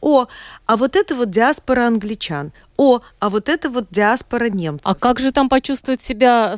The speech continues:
Speaker 2: сво-,
Speaker 1: О, а вот это
Speaker 2: своей?
Speaker 1: вот диаспора. А смотря что ты любишь, к этому ты и присоединяешься.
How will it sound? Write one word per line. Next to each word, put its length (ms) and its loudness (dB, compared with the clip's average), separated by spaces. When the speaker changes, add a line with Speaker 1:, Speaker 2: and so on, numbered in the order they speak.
Speaker 2:
сво-, 340 0
Speaker 1:
О, 60 -6
а 140 0
вот 200 0
это 100 0
Speaker 2:
своей? 240 0
Speaker 1:
вот 120 -6
диаспора. 460 -2
А 120 0
смотря 480 -2
что 280 -6
ты 160 -8
любишь, 520 -4
к 140 -16
этому 380 0
ты 200 2
и 160 -4
присоединяешься. 1200 -2